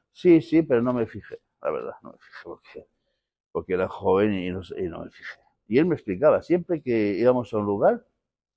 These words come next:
cómo lo podías distinguir de una cosa o de otra. Curioso, siempre que íbamos a un lugar, él, él me lo explicaba, me daba la información. Claro, si llega a ser ahora,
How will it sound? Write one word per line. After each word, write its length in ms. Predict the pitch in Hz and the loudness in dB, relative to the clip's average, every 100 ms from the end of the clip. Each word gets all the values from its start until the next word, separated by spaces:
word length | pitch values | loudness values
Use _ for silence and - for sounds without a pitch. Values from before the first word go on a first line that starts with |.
| _ | _
cómo 200 | 160 190 | 0 2
lo 120 | 160 | 2
podías 280 | 127 131 160 | 2 0 0
distinguir 600 | 131 - 98 110 107 82 _ _ | -4 -8 -8 -2 -2 -4 _ _
de 380 | 90 95 87 - | -6 -4 -4 -4
una 220 | 147 135 | -4 -4
cosa 360 | 156 170 - - | -4 -6 -6 -8
o 120 | - | -12
de 140 | - - | -10 -10
otra. 200 | - _ _ _ _ _ _ _ _ _ _ _ _ | -12 _ _ _ _ _ _ _ _ _ _ _ _
Curioso, 480 | 90 104 160 - - | -2 0 0 -4 -12
siempre 360 | - 82 98 92 | -12 -12 -8 -6
que 400 | 98 95 87 - _ _ _ - | -4 -2 -2 -6 _ _ _ -2
íbamos 300 | 110 113 110 | 0 0 0
a 60 | |
un 80 | 101 | 2
lugar, 220 | 131 170 - | 2 0 0
él, 260 | 147 185 - _ | 0 0 -4 _
él 200 | 127 170 | -2 -2
me 420 | 123 65 107 110 104 | -4 -8 -4 -2 -2
lo 40 | |
explicaba, 420 | 101 - 98 104 | -4 -8 0 2
me 60 | 104 | 6
daba 120 | 156 | 6
la 60 | 151 | 6
información. 440 | 135 107 - 87 - _ | 2 -4 -2 -6 -6 _
Claro, 180 | - 147 | 6 6
si 100 | - | 6
llega 140 | 123 135 | 0 0
a 40 | |
ser 200 | 131 139 | 2 6
ahora, 440 | 135 139 156 180 | 8 8 8 6